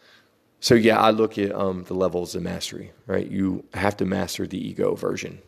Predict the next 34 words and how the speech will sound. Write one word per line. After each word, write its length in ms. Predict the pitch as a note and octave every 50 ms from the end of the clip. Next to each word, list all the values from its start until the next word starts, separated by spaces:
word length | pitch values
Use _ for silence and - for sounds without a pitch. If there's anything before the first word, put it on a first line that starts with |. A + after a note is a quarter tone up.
| _ _ -
Then 140 | - G2
you 80 | F#2+ F#2+
master 400 | F#2 G2 G2+ G2 - - G#2+ G2+
the 80 | F#2+ F#2
food, 480 | - - C#3 C3 B2+ B2 B2 A#2 A2+ - - - - _ _ _ _ - - - _ _ _ _
you 120 | - F#2+
master 380 | F#2 F#2 F2+ E2+ - - G2+ G2
the 100 | - F#2
government, 680 | - - B2 B2 A2+ A2+ A2 G#2+ G#2+ G#2+ G#2 G2+ G2+ - _ _ _ _ _ _ _ _ _
you 120 | - F#2 F2+
master 760 | F2+ F2+ F2 F2+ F2 - - - F2+ F2+ E2 - - F2+ - _ _ _ _ _ _ _ _ _ _ _ _ _ _ _ _ _ _ _ _
people, 840 | - - - A2+ A2 G#2+ A2 G#2+ G#2 G#2 G2+ G2+ G2 F#2+ - - _ _ _ _ _ _ _ _ _ _ _ _ _ _ _ _ _ _ -
you 120 | G2 F#2+
master 760 | F#2 F#2 F#2 F2+ F2 - - - - - - - - - F#2 - _ _ _ _ _ _ _ _ _ _ _ _ _ _ _ _
looking 540 | C3 A2 G2 G2+ G2 F#2 G2 F#2+ - G2 F#2+
out 200 | F#2 F#2 F#2+ F#2+
there 140 | G2 G2 F#2
and 100 | F2+ F2+
realizing 380 | F2+ F2+ F#2 F#2 F#2 F#2 G2 F#2
it's 100 | - -
all 180 | G2+ G2+ G2 -
energy 440 | - A2 A2 G#2+ G2 F#2+ G2+ G2+ F#2+
and 140 | F2+ F2+ -
prana 520 | - - - A2 A2 G#2+ G#2 G2+ G2+ G2+
and 140 | G2 F2 F2+
you 60 | F#2
can 140 | F#2 - -
play 240 | - - A#2+ A#2 A2
with 180 | G#2+ G#2+ G#2 A2
it. 260 | G#2 G2+ - - _ _ _ _ _ _ _ _ _ _ _ _ _ _ _ _ _ _ _ _ _ _ _ _
Then 160 | - F#2 F2+ F2+
you 60 | F2+
start 280 | - - F#2+ F#2+ G2
mastering 800 | G2+ G2+ G2 G2 F#2+ F#2+ - - G2+ G2 G2 G2+ G2+ G2 G2